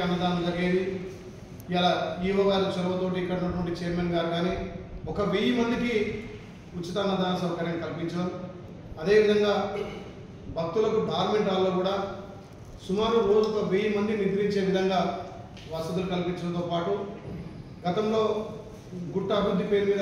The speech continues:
కొన్ని లాట్రిన్ బాత్రూమ్ లేకపోవడం భక్తులకు అసౌకర్యంగా ఉంటే, వారు వచ్చిన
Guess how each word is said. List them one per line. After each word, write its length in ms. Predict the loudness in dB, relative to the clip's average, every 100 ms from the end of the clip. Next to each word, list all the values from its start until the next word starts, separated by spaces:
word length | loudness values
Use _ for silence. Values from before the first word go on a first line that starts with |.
| 2
కొన్ని 220 | 2 2 0 -2 -6 -4
లాట్రిన్ 380 | -2 0 2 0
బాత్రూమ్ 320 | 0 0 0
లేకపోవడం 400 | 0 0 0 0 -2
భక్తులకు 340 | -4 -4 -4 -4
అసౌకర్యంగా 480 | -4 -2 -2 -2 -2 -2
ఉంటే, 180 | -2 -2 -4 -8 -14 -16 -14 -8
వారు 160 | -4 -4
వచ్చిన 180 | -2